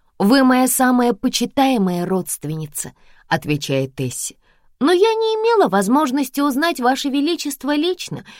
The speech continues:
и потому не могу назвать вас самой любимой. Впрочем», она улыбается, играя ямочками на щеках, совсем как граф.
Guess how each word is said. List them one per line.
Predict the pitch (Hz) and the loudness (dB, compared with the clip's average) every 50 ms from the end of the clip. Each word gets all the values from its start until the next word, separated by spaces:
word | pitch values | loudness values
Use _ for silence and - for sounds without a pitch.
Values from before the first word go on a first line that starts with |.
| - - _ _ _ _ - | -20 -20 _ _ _ _ -4
и | 240 262 | -4 -2
потому | - 339 349 - 392 403 440 440 | -2 -2 0 0 0 0 0 0
не | 415 359 302 | 2 2 4
могу | 269 262 254 196 262 | 4 4 2 2 0
назвать | 302 294 254 226 185 190 180 - - - 196 | 0 2 2 2 0 0 0 -2 -2 -2 -2
вас | 180 190 185 - | -2 -2 -2 -2
самой | - 220 220 240 220 208 | -2 -2 -4 -2 -2 -2
любимой. | 190 170 170 151 156 185 190 190 190 190 190 - _ _ - - - - | -4 -4 -6 -6 -4 -2 -2 -2 -2 -4 -6 -12 _ _ -20 -20 -20 -20
Впрочем», | - - - - 226 233 240 240 247 254 - - 330 349 _ _ _ _ _ _ _ _ _ _ - | -20 -12 -4 0 4 6 6 6 4 2 0 -4 -8 -8 _ _ _ _ _ _ _ _ _ _ -4
она | 156 156 147 147 143 | -2 -2 0 0 0
улыбается, | 135 135 131 131 131 120 135 143 160 180 185 - - - 139 135 | 0 0 0 0 0 -2 -4 -4 -4 -6 -8 -8 -6 -4 -2 -2
играя | 135 123 139 147 139 135 | -2 -2 -2 -2 -2 -2
ямочками | 131 131 127 139 135 135 131 131 127 - - - 131 131 127 | -2 -2 -2 -2 -2 -2 -4 -6 -6 -8 -8 -6 -4 -4 -2
на | 127 123 123 | -4 -4 -6
щеках, | 123 - - 131 131 - - 151 180 196 _ _ _ - _ - | -6 -6 -6 -6 -6 -6 -8 -8 -8 -10 _ _ _ -20 _ -8
совсем | - - 202 190 - - 196 185 180 | -4 0 0 0 0 -2 -4 -4 -4
как | 151 - 143 139 139 | -4 -4 -6 -6 -6
граф. | 139 135 143 123 123 - _ _ | -6 -8 -8 -8 -10 -14 _ _